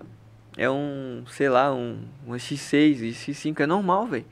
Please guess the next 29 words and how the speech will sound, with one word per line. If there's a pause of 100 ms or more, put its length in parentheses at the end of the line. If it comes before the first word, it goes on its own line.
(420)
Então,
assim,
o
que
é
normal
pra
eles,
eu
falei,
"Mano,
que
mundo
que
eu
tô
vivendo."
Então,
abriu
muito
a
minha
mentalidade,
aonde
eu
quero
ir
mais
ainda,